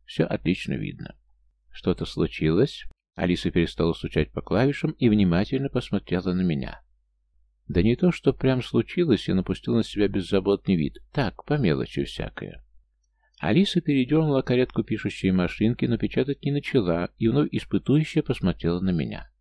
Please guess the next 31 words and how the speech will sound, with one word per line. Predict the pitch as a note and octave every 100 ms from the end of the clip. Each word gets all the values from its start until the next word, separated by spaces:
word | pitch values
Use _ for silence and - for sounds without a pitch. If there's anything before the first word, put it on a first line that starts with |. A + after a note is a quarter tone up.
| _ _ _ _ _ _ _ _ _ _
«Босс, | - G2 -
простите, | - F#2+ - G2 - D#2
Зак, | E2 C2 - _ _ _ _
когда | - F#2+ C3 C#3+
вы |
так | C3 A#2+
фальшиво | A#2 A#2 - A#2 A#2
играете, | G2 A#2+ D3+ C3+ -
мне | F#2+ G2
действительно | F#2 - C3+ C3+
становится | G#2+ - G2+ G#2 - G2+
не | F#2
по | F2
себе». | - - - G#1 - _ _ _ _ _ _ _ _ _ _ -
«Да | E2+
с |
чего | - F#2 E2
ты | D#2+
взяла-то?» — | D#2 G2 F2+ D#2 - C2+
махнул | D2 - - B1+
я | C2
рукой. | C#2 - - -
«Ой, | - E2
простите, | C#2 D#2+ - - D#2+
вы, | E2+ G2+ -
Алиса, | D2 D#2+ F#2+ - - -
я | G#2+
просто | B2 A#2+ A#2
вчера | - A2+ A2+
очень | G#2 G#2+ G#2+
устал». | - - - -